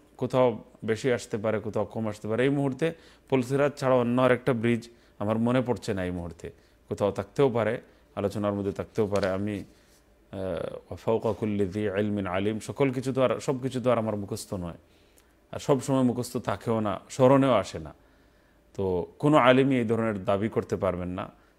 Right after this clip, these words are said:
যে সব কিছু সব সময় ওনার মুখস্থ যে থাকেই। তো এটা স্বাভাবিক, কিছু জিনিস একেবারে সাধারণ জিনিস, কিন্তু হঠাৎ, আহ,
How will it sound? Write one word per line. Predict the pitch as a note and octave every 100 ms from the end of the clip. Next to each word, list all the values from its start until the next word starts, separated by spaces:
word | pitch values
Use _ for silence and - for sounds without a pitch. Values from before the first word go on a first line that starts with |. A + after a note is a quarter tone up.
| -
যে | -
সব | B2 C3 A2
কিছু | A2+ A2+
সব | - D3
সময় | - - C3+
ওনার | B2 A2+
মুখস্থ | G#2+ G#2+ A#2+ -
যে | G#2+ G2+
থাকেই। | G#2+ F#2+ G2+ D#2+ - _ _ - - _ -
তো | C3
এটা | C#3+ F3+ F#3+ F3
স্বাভাবিক, | - E3 F3 D#3 D#3+ _ _ _ _ _ _ - -
কিছু | C3+ D3
জিনিস | C3 B2+ C3 - -
একেবারে | B2+ C#3+ C3+ D#3+ F#3 F3
সাধারণ | - D3 D#3+ E3+ D3+
জিনিস, | C3 B2 B2
কিন্তু | - B2+ A#2+
হঠাৎ, | A#2+ A#2 C#3 B2+
আহ, | - _ _ _ _ _ _ _ - - G2 F2+ E2+